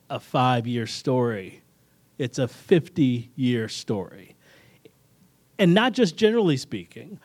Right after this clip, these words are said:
but the relationship between the N Y P D and I B M is a fifty-year story, and what we are seeing and what they were reporting on was the culmination of a fifty-year-long project, one that began in the mid sixties.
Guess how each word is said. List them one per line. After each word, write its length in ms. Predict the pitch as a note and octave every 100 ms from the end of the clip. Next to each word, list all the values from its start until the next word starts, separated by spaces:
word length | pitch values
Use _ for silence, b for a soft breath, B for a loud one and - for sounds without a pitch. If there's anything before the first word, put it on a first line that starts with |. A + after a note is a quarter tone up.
| b -
but 160 | F3
the 80 | F3+
relationship 920 | D#3+ D3 F#3 A3 G#3+ D#3+ - F3 E3
between 360 | D#3 C#3+ D#3+ D3
the 120 | D3
N 300 | E3+ E3+ E3
Y 220 | D#3 D3
P 300 | C#3+ E3+ C#3
D 460 | C#3 G#3+ G3+ F#3 -
and 360 | D3 C#3 C3 C3+
I 240 | D3+ C#3+ C#3+
B 260 | C#3 C#3
M 400 | C#3+ C3+ B2+ B2+ B2+ b b b
is 200 | E3+ D3
a 140 | C#3+
fifty-year 800 | C3+ G#3+ D#3+ - C#3 C3+ C3+ B2
story, 720 | - - G#3+ G3 C#3 B2+ C3 b b
and 160 | C#3 C3+
what 160 | F3 -
we 140 | F3
are 100 | D3+
seeing 560 | - G#3+ G3+ E3 D#3 C#3+
and 100 | C#3+
what 140 | E3
they 100 | D#3
were 120 | D3+
reporting 540 | C#3+ C#3 G#3+ G3 F#3 D#3
on 360 | C3 B2+ B2+
was 340 | C3+ C#3 C3 B2+
the 320 | C3 C3 B2+ B B B B
culmination 1120 | - F#3 E3 D3+ E3+ G#3 - D#3 A2 A#2 C3 B2+ _ _ _ _ _ _ _
of 160 | - D3+
a 120 | C#3+
fifty-year-long 920 | - G#3+ - F3 D#3 D#3 D3+ C3 B2+
project, 640 | - E3 C#3+ B2 G2 F#2+
one 220 | C#3 C3+ B2+
that 180 | B2+
began 640 | - A#2+ B2+ B2+ B2 A#2 A#2+
in 280 | C#3+ C3 A#2
the 80 | A2+
mid 240 | A2+ A2+
sixties. 680 | G#2+ - D#3 - C3+ A2+ A2